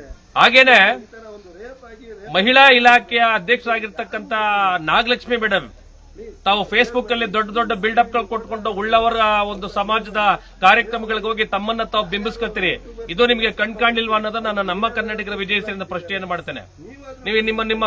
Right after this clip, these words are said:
Facebook ಅಲ್ಲಿ ಫಾಲೋ ಇದ್ದಾರೆ, ನಿಮ್ಮ Facebook ಅಲ್ಲಿ ಮಾಡ್ತಾ ಇರ್ತಕ್ಕಂಥ ಕಾರ್ಯಕ್ರಮಗಳನ್ನ ನೋಡ್ತೇನೆ. ಅಷ್ಟ್-,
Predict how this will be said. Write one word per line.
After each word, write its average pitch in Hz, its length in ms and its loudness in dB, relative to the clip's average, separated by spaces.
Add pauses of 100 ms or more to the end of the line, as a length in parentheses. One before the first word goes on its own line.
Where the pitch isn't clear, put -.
(100)
Facebook 240 360 0
ಅಲ್ಲಿ 233 200 -2
ಫಾಲೋ 233 260 2
ಇದ್ದಾರೆ, 226 220 -6
ನಿಮ್ಮ 214 220 -6
Facebook 233 340 -6
ಅಲ್ಲಿ 220 160 -6
ಮಾಡ್ತಾ 214 200 -4
ಇರ್ತಕ್ಕಂಥ 214 380 -8 (100)
ಕಾರ್ಯಕ್ರಮಗಳನ್ನ 214 540 -2
ನೋಡ್ತೇನೆ. 180 320 -6 (480)
ಅಷ್ಟ್-, - 180 -12